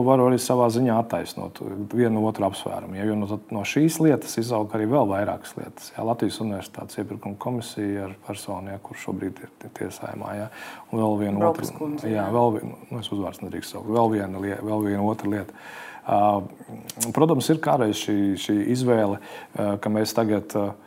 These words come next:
Speaker 1: ja mēs tagad startējam un daram, tad varbūt mums kaut kas daudz lielāks un nopietnāks,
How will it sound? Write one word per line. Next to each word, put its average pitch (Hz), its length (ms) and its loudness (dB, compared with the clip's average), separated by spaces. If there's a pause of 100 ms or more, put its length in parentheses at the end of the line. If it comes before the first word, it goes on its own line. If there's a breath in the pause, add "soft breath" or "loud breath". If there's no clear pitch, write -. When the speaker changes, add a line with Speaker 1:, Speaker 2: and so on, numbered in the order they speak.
(500 loud breath)
Speaker 1:
ja 120 180 6
mēs 127 160 8
tagad 123 240 4
startējam 110 540 4
un 104 100 -2
daram, 135 380 8 (580 soft breath)
tad 117 120 2
varbūt 113 240 4
mums 120 200 0
kaut 127 160 4
kas 107 120 4
daudz 127 280 8
lielāks 135 400 6
un 113 80 0
nopietnāks, 113 720 2